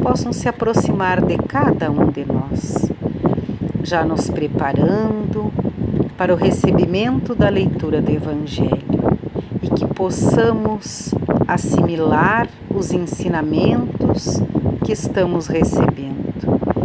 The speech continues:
e colocarmos em prática no nosso dia a dia. Que assim seja. Bem, meus irmãos,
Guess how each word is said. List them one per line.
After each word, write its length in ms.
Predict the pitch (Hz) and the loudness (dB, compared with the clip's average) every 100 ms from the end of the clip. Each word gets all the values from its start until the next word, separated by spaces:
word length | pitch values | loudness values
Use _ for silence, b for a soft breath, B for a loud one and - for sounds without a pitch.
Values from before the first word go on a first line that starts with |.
| - - - | 2 2 0
e 160 | - - | 2 2
colocarmos 840 | 175 160 160 - 151 156 151 143 | 2 2 2 2 2 2 0 0
em 100 | - | 0
prática 840 | - - 160 175 208 - - - 175 | 0 -2 0 2 2 0 0 0 0
no 140 | 175 | 0
nosso 360 | 156 143 - - | 2 0 -2 -2
dia 300 | - - 147 | 0 0 0
a 20 | 143 | -6
dia. 260 | - 131 - - - - - - - - - | -8 -10 -2 0 2 0 -4 -2 -2 -4 -4
Que 100 | 208 | -2
assim 420 | 214 - - - - | -2 0 2 2 0
seja. 720 | - - - - - - - - - - B B B B | -2 0 0 -2 -4 -2 -2 0 2 2 B B B B
Bem, 160 | 185 190 | 0 0
meus 280 | 185 170 - | 0 -2 -4
irmãos, 800 | 165 160 165 208 226 - - | -4 -4 -4 -4 -8 -12 -20